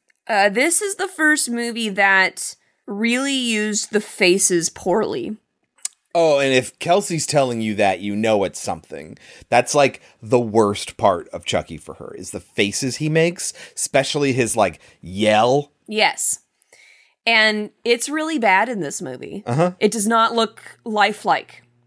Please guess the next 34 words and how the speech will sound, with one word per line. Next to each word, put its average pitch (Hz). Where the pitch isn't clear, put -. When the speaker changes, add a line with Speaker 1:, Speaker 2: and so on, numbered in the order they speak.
Speaker 1:
at 190
all. 139
Speaker 2:
Do 180
you 208
remember 170
when 131
we 127
watched 131
Child's 170
Play, 95
how 120
Kelsey, 123
she 139
needed 123
to 110
watch 113
through 127
her 117
legs? 117
She -
had, 127
like, 113
her 117
legs 113
up 131
and 110
watched, 113
like, 139
the 117
whole 127
movie 117
that 123
way. 143
Speaker 1:
Mm-hmm. 220